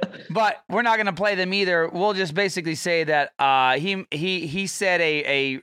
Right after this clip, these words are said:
a racist word that is, that is commonly used,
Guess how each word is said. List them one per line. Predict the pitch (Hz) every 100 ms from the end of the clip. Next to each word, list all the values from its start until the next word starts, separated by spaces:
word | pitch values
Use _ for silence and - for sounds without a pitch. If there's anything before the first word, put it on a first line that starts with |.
| -
a | 135
racist | 147 160 185 143
word | 139 143 139
that | 127
is, | 117 104 _ -
that | 123 120
is | 117 107
commonly | - 151 143 139 131
used, | 123 131 135 131 120 - -